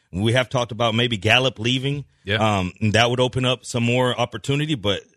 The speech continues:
Speaker 1: it just doesn't fit. They have more holes they need to fill right now. And going to Doctor Dre's answer, he says they need a left tackle first.
Speaker 2: And, you know, that's interesting. I have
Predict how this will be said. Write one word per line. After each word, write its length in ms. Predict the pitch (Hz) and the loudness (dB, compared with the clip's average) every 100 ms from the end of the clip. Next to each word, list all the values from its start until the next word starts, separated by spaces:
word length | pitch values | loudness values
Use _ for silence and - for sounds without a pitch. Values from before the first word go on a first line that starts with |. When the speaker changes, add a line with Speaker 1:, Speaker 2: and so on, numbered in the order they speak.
| - | -10
Speaker 1:
it 100 | 120 | -8
just 200 | 139 101 | -6 -2
doesn't 300 | - 123 101 | 0 0 -2
fit. 220 | - 113 95 | -6 -4 0
They 140 | 135 | 2
have 260 | 135 113 98 | 2 0 0
more 300 | 107 123 110 | 0 0 0
holes 280 | 117 117 | -2 -2
they 80 | 95 | -4
need 200 | 95 101 | -4 -6
to 80 | 87 | -8
fill 280 | - 123 120 | -4 -2 0
right 140 | 98 | -2
now. 240 | 90 98 98 | 0 0 0
And 320 | 101 98 92 87 _ - | -2 -2 -2 -6 _ -6
going 220 | 110 120 | -2 0
to 120 | 110 | 0
Doctor 320 | 95 131 131 | 0 0 -2
Dre's 260 | 113 135 127 | -2 -2 0
answer, 220 | 160 143 | -4 -4
he 100 | 131 | -4
says 200 | 139 131 | -2 -2
they 100 | 127 | -2
need 160 | 139 139 | -2 0
a 20 | |
left 220 | 127 147 | -2 -2
tackle 260 | 156 170 113 | -4 -4 -6
first. 380 | - 104 - _ _ _ _ _ _ 117 | -6 -8 -8 _ _ _ _ _ _ -4
Speaker 2:
And, 180 | 123 123 | -2 2
you 60 | 117 | 4
know, 140 | 113 | 4
that's 240 | 113 117 | 4 0
interesting. 540 | 120 135 107 - 107 101 | -2 -4 -6 -4 -2 2
I 80 | 104 | 2
have 180 | 110 | 2